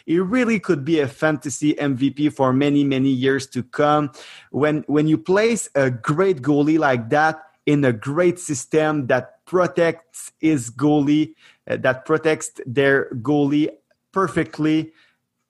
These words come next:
really, sky is the limit, and I'm so excited to see what Ilya Sorokin will do this year.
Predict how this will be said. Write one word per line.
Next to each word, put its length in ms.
really, 460
sky 320
is 220
the 100
limit, 420
and 240
I'm 280
so 560
excited 560
to 80
see 260
what 440
Ilya 320
Sorokin 680
will 160
do 240
this 320
year. 360